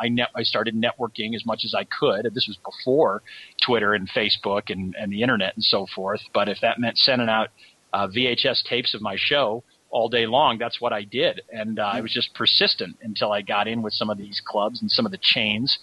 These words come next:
Speaker 1: some of the big chains that were booking, uh, that had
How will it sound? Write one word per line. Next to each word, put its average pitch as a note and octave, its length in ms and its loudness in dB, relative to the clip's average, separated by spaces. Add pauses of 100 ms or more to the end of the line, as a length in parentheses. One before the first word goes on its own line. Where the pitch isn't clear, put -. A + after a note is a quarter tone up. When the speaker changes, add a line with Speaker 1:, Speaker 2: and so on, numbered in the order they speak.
(160)
Speaker 1:
some A#2+ 140 0
of A2 40 -2
the G#2 60 -4
big G#2 180 -4
chains A2+ 360 0
that A2 80 -10
were G#2+ 80 -8
booking, G2+ 460 -2 (520)
uh, G2+ 460 2
that G#2 160 -2
had G#2 180 2